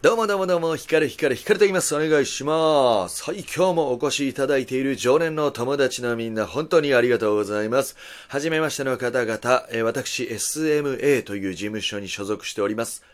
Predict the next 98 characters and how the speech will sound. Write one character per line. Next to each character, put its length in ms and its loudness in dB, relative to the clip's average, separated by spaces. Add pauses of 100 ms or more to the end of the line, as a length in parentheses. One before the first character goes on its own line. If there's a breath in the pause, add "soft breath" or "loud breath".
(100)
ピ 140 -12
ン 40 -10
芸 140 0
人 100 -8
で 120 -4
す。 200 -10 (360 loud breath)
毎 180 2
回 220 0
十 180 -6
分 240 -6
ほ 140 -4
ど 80 -2
喋 320 0
っ 20 -18
て 160 -6
お 80 0
り 100 -4
ま 120 -6
す 140 -10
の 100 -4
で、 120 -4
今 340 -2
日 20 -10
か 160 2
ら 120 4
ど 300 0
う 60 -2
ぞ 360 2
ル 180 -4
ー 20 -6
テ 160 -14
ィ 80 -8
ン 60 -8
に 120 -6
し 160 -6
な 160 -8
い 60 -10
と 140 -8
ダ 180 -10
メ。 240 -14 (840 soft breath)
あ、 180 -2
ル 140 -6
ー 20 -16
テ 160 -14
ィ 20 -10
ン 40 -8
に 40 -10
し 160 -8
な 120 -12
き 100 -14
ゃ 40 -8
ダ 140 -14
メ 80 -14
な 80 -12
ん 140 -16
だ 100 -18
よ。 60 -20 (480)
あ、 100 -10 (320 loud breath)
し 300 -6
な 160 -4
い 80 -4
は 120 -6
な 120 -10
い 60 -14
ん 20 -16
だ 100 -16
よ。 240 -16
し 180 -12
な 100 -10
い 40 -12
は 120 -12
な 100 -16
い 80 -20
ん 20 -20
だ 140 -20
よ。 80 -20 (340)
し 200 -12
な 100 -14
き 100 -18
ゃ 20 -18
ダ 140 -18
メ 80 -20
な 80 -20
ん 140 -20
だ 100 -20
よ。 140 -20 (540 soft breath)
よ 120 2
ろ 80 2
し 120 -2
く 180 -4
お 40 -4
願 280 0
い 20 -2
い 60 -6
た 100 -6
し 160 -10
ま 380 0
す。 260 -10